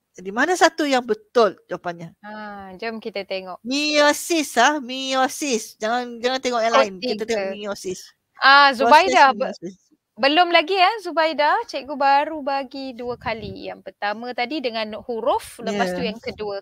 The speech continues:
Speaker 2: Kod tiga belum lagi.
Speaker 1: Okey,
Speaker 2: Ada lagi
Speaker 1: uh,
Speaker 2: kod.
Speaker 1: kita jawab soalan dulu. Tunjuk soalan
Speaker 2: Ah,
Speaker 1: dulu, ya.
Speaker 2: betul, betul. <laughs> Ah, ah.
Speaker 1: Okey, dapat yang
Speaker 2: Baru
Speaker 1: soalan. Jawapan daripada
Speaker 2: Fakihah.
Speaker 1: Tengku.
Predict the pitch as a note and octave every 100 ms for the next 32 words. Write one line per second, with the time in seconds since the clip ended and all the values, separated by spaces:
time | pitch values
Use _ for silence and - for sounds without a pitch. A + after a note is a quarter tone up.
0 | - - C4 A#3 D#4 A3 G#3 G#3+ G#3 G3
1 | F#3 F3+ F3+ - _ _ _ _ G3+ A#3
2 | - C4 A#3 G3 G3+ G#3 F#3+ A3 A3+ A3+
3 | B3+ C#4 C#4 D#4 D4 C#4 C#4 G#3+ F#3 E3+
4 | F3 F#3+ G#3+ - B3 A#3 G#3+ G#3 C4 E4
5 | A#3+ A#3+ G#3+ C4+ G3 A#3+ A3 - G3+ G3
6 | D#4+ - _ - - - _ - - -
7 | - - C#4+ E4+ E4+ E4+ D#4+ C4+ B3+ C#4+
8 | D4 C4+ B3+ C#4 - D#4 C#4+ C4 C#4 F#4
9 | F#4 D4+ D4+